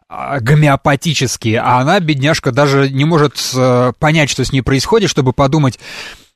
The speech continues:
«Фух, ну, что, что-то же должно помочь». Она не может себе внушить полезность этого лекарства.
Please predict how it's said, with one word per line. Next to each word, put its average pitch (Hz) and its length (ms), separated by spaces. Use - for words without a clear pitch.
«Фух, - 460
ну, 139 340
что, - 220
что-то 175 340
же 139 140
должно 143 440
помочь». 139 440
Она 123 180
не 170 120
может 165 260
себе 151 240
внушить 135 640
полезность 139 640
этого 117 260
лекарства. 123 540